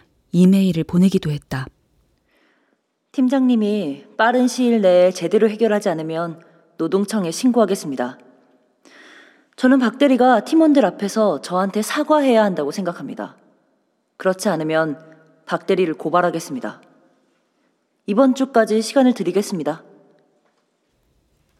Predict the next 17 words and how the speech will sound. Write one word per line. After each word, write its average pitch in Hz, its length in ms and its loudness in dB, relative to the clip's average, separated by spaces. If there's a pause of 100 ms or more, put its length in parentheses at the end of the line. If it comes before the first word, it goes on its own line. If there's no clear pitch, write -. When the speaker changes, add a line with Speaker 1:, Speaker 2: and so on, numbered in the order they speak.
Speaker 1:
상사인 262 640 4
나에게 196 480 2
도움을 196 440 4
청하는 262 420 6
거라고 196 340 0
했지만 175 640 -4 (840)
나는 190 380 -2 (720)
최가 262 360 0
괴로움을 240 600 4
호소한다는 254 680 4
명목으로 170 640 -2 (420)
협박하고 339 580 -2
있는 208 240 4
거라는 190 300 0
인상을 165 460 0
지우기 185 420 -6
힘들었다. 202 720 -4